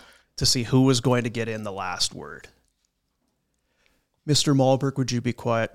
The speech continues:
"Sure, I'll be quiet." I said, "Be quiet." "I'm being quiet." <clears throat> "Why do you have to do it?"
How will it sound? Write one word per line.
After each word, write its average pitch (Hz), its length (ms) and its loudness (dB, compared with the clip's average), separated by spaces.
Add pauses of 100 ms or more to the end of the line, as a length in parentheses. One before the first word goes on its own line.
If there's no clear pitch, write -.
(120)
"Sure, 214 320 2
I'll 185 120 4
be 170 100 -2
quiet." 110 400 -6 (140)
I 131 60 -2
said, 127 300 0
"Be 131 80 -2
quiet." 127 440 -6 (120)
"I'm 131 140 -2
being 160 240 -2
quiet." 180 600 0 (120)
<clears throat> - 300 -2
"Why 135 240 4
do 151 100 0
you 151 120 2
have 143 220 2
to 135 60 -4
do 139 160 0
it?" 120 100 -4